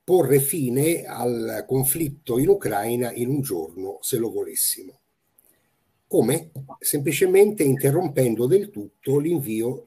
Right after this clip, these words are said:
di armi a Kiev. Poi ha detto, però, dice, "non, non sono sicuro se ci siano ancora le condizioni per farlo".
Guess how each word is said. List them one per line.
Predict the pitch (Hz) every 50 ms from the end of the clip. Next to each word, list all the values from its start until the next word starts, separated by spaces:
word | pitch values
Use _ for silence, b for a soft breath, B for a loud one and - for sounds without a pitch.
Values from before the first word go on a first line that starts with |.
| _ _
di | - 151 139
armi | - - - - 90 101 104 - -
a | - - -
Kiev. | - - - - - - - - _ _ _ _ _ _ _ _ _ _ _ _ _ _ _ _ _ - - _ _
Poi | - 240 233 240 240 254 254 - - - - - _ _ _ _ _ _ _ _ _ _ _ _ - _ _ _ _
ha | - - 123 117
detto, | 101 - - 131 - _ _ - 214 208 208 - - _ _ _ _ - B B B B B B _ _ _
però, | - 269 254 196 160 156 - - - -
dice, | 135 131 135 135 - 147 139
"non, | 143 160 170 170 165 160 160 156 147 147 147 143 139 135 135 135 139 135 131 131 127 127 127 123 113 110 113 104 101 101 - - - 139
non | 185 220 202
sono | - - 180 185 170
sicuro | 135 - 190 143 - 151 156 160 147
se | 135 - 131
ci | 127 - 127
siano | 127 - - 143 135 131 127
ancora | 127 127 - 131 135 127
le | 123 120 110
condizioni | - 123 117 117 107 110 110 - - - 107 104 107 107
per | 101 - 92 -
farlo". | - - - 87 - - - 98 98 - -